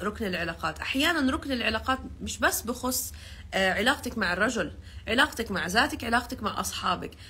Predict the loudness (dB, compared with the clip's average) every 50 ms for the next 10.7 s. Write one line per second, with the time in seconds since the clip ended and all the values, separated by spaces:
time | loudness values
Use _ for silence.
0 | -16 -10 -6 -2 2 2 4 4 4 4 4 2 0 2 4 4 6 6 6 4
1 | 2 2 0 0 0 0 -2 -2 -2 -2 -2 -2 -2 -2 -4 -2 0 0 0 -2
2 | -2 -4 -6 -4 -4 -4 -4 -4 -2 -4 -2 2 4 4 4 4 2 0 -2 -2
3 | -2 -2 -2 -2 -4 -4 -2 -2 -2 -2 -4 -6 -8 -8 -4 -2 0 0 2 2
4 | 2 2 2 0 0 -2 -2 -2 -2 -4 -8 -12 -14 -14 -14 -16 -16 -16 -16 -14
5 | -10 -8 -6 -4 -4 -2 0 0 -2 -2 -4 -8 -14 -8 -6 -4 -4 -2 0 0
6 | 0 0 2 2 2 0 0 0 0 0 0 0 -4 -10 -12 -14 -16 -16 -16 -14
7 | -16 -14 -14 -14 -14 -14 -10 -6 -2 -2 0 0 0 2 0 0 0 0 -2 -2
8 | -2 -2 -4 0 2 4 4 4 4 0 -4 -6 -8 -12 -10 -8 -6 -6 -6 -6
9 | -6 -6 -6 -4 -4 -4 -4 -2 0 2 2 2 2 -2 -6 -6 -4 -2 -2 -2
10 | -2 -4 -4 -4 -2 0 0 2 2 2 0 0 -4 -8